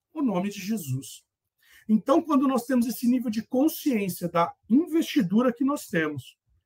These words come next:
né? O exemplo que eu dei mais recente foi assim: o guardinha da C E T, ele tem o poder de me prender? A resposta vai ser não.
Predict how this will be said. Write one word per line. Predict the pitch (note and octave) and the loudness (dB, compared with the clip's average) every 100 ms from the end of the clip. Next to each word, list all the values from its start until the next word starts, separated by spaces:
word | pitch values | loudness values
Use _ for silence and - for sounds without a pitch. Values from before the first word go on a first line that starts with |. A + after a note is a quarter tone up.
| _ _ _ | _ _ _
né? | C#3 F#3 A3 | -2 0 2
O | F#3+ | 0
exemplo | F3 G#3+ A#3 - | 2 2 2 0
que | A3+ | 0
eu | F3 | 2
dei | F3 G3 | 4 4
mais | F3 F3+ E3+ | 4 0 0
recente | D#3+ - G#3 A#3 F3+ | -4 0 2 2 2
foi | - G#3 | 0 0
assim: | G3+ - F3 E3 - _ _ _ | 2 0 0 0 -2 _ _ _
o | B3+ A#3 | -2 4
guardinha | C4+ B3 A3 D4+ D4+ | 6 6 4 2 4
da | C4 | 0
C | - - B3+ | 0 0 0
E | |
T, | - - C#3 A#2 - _ - - _ A3 | 0 0 2 2 -2 _ -18 -18 _ 0
ele | C#4 A3+ | 2 2
tem | - F4 | 0 4
o | A3+ | 4
poder | - D#3 C3 D3+ B2 | 4 -2 2 2 2
de | C3+ | 0
me | C3 | -4
prender? | - C3+ B2 A2+ D3+ G#2+ _ _ _ _ _ _ _ _ _ _ _ _ _ _ _ _ _ - | -4 -2 0 0 0 -2 _ _ _ _ _ _ _ _ _ _ _ _ _ _ _ _ _ -4
A | D3 | -4
resposta | C3+ - C#3 C3+ D#3 | -4 -2 -4 -2 0
vai | F3 | 0
ser | - G#3 A#4 - _ _ | 0 -4 -4 -6 _ _
não. | E4 C3+ | -2 0